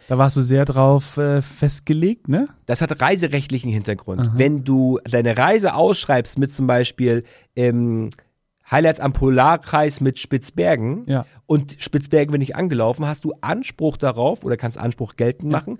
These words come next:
Speaker 2: dass du die Reise ausschließlich wegen Spitzbergen gebucht hast und
Speaker 1: Ja.
Speaker 2: die auch so beworben wurde.
Speaker 1: Ja.
Speaker 2: Das haben die Reedereien mittlerweile angepasst in ihren ganzen Reisebezeichnungen. Da wi-, da wi-, findest du nirgendwo mehr einen,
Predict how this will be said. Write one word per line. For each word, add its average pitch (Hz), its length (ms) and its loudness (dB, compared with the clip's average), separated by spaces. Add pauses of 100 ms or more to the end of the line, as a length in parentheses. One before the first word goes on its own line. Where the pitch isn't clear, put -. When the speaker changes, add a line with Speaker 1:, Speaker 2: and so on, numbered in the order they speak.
(280)
Speaker 2:
dass 127 220 -4 (300)
du 135 120 -2
die 123 100 -2
Reise 151 460 0
ausschließlich 151 460 -2
wegen 147 100 -2
Spitzbergen 147 500 -2
gebucht 120 300 -4
hast 143 100 -8
und 131 60 -12
Speaker 1:
Ja. 135 80 2
Speaker 2:
die 165 100 -2
auch 143 100 0
so 156 140 -2
beworben 170 460 -2
wurde. - 200 -14
Speaker 1:
Ja. 131 140 -6 (460)
Speaker 2:
Das - 160 -2
haben 147 120 2
die 160 60 0
Reedereien 143 480 2
mittlerweile 143 460 2
angepasst 147 560 -2
in 139 100 -6
ihren 135 220 -2
ganzen 135 280 -4
Reisebezeichnungen. 120 840 -2
Da 127 160 0
wi-, 131 160 -6
da 123 180 0
wi-, 143 120 4
findest 151 360 -2
du 139 60 0
nirgendwo 156 420 4
mehr 135 160 4
einen, 120 140 -4